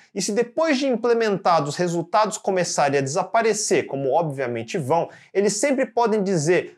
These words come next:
"Olha só, vocês não continuaram o processo que implementamos, por isso tá dando errado. Mas tudo bem,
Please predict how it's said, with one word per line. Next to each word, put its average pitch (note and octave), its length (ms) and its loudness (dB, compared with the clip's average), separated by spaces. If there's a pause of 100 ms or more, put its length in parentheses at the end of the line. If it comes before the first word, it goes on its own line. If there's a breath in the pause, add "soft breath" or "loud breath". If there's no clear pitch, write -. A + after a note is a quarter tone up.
(160)
"Olha C4 320 2
só, - 600 0
vocês G3+ 320 2
não C#4 180 2
continuaram C4+ 720 2
o B3+ 40 0
processo A3+ 600 0
que - 100 -8
implementamos, F#3+ 800 0
por G3 180 0
isso C#4+ 220 0
tá B3 80 2
dando A3 260 2
errado. D3 480 2 (160 loud breath)
Mas G3+ 160 -2
tudo D4 260 0
bem, A3+ 320 2